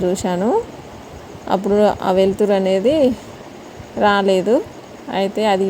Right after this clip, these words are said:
ప్లేట్ వల్లనే వచ్చిందని చెప్పేసి ప్లేట్ మీద చేయబెట్టేసి అయితే చూశాను. ప్లేట్ తీశాను,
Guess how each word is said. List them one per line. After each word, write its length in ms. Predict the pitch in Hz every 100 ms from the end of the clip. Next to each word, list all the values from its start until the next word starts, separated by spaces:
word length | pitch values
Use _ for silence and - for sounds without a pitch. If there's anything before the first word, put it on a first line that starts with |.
| 185
ప్లేట్ 260 | 196 202 202
వల్లనే 320 | 196 190 190 180
వచ్చిందని 440 | 175 - 185 190 185
చెప్పేసి 500 | 185 185 180 - 269 403 - - - - -
ప్లేట్ 240 | 220 214 214
మీద 120 | 196 202
చేయబెట్టేసి 560 | 240 185 185 196 190 220 190
అయితే 160 | 185 190 190
చూశాను. 440 | 185 214 175 214 392 466 - - - -
ప్లేట్ 300 | - 202 208 208
తీశాను, 480 | 196 202 220 180 202